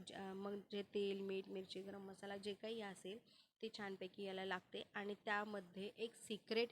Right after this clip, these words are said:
इन्ग्रेडियंट म्हणजेच, अ, सगळ्यात महत्त्वाचा इन्ग्रेडियंट म्हणजे आहे तो जायफळ.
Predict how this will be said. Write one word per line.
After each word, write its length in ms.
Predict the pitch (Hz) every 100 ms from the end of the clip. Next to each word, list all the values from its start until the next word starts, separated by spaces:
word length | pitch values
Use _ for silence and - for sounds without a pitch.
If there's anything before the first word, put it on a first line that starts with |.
| -
इन्ग्रेडियंट 760 | 208 208 202 202 190 185 220 -
म्हणजेच, 540 | 196 202 202 185 226 - _ _ - _
अ, 180 | 208 196 -
सगळ्यात 480 | 233 185 196 214 -
महत्त्वाचा 760 | 214 208 - 202 202 - 262 240
इन्ग्रेडियंट 920 | 214 202 190 185 180 180 185 233 - - -
म्हणजे 380 | 202 196 196 190
आहे 300 | 196 175 208 -
तो 100 | 220
जायफळ. 480 | 214 180 170 -